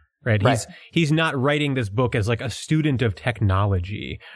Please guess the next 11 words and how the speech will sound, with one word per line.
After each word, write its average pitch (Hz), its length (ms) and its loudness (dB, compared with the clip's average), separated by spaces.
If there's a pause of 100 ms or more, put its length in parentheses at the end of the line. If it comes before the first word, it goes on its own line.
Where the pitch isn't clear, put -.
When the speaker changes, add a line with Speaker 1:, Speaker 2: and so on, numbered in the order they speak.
(100)
Speaker 1:
or 127 140 4
something. 110 360 0
He's 120 240 2
writing 143 380 0
it 127 100 0
as 113 140 -2
someone 117 280 0
who 117 120 0
wants 113 300 -2
to 120 180 -6
ensure 180 800 0